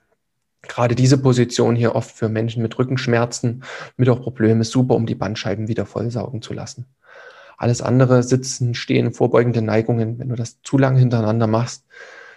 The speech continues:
ähm, ist die Bandscheibe zu lang unter Belastung und auch hier einfach wechselnde Positionen einnehmen. Und du siehst auch, was der Unterschied zwischen Stehen und Sitzen allein schon ausmacht, ne? Also das ist schon ein gewaltiger Druckunterschied. Stehen ist deutlich,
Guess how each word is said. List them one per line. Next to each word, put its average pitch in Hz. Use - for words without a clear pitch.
ähm, 107
ist -
die 117
Bandscheibe 110
zu -
lang 110
unter 107
Belastung 110
und 107
auch 131
hier 113
einfach 107
wechselnde 123
Positionen 113
einnehmen. 110
Und 113
du -
siehst 131
auch, 131
was 113
der -
Unterschied 123
zwischen 110
Stehen 120
und 107
Sitzen 127
allein 104
schon 110
ausmacht, 110
ne? 117
Also 110
das 113
ist 120
schon 113
ein 107
gewaltiger 113
Druckunterschied. 123
Stehen 123
ist 127
deutlich, 113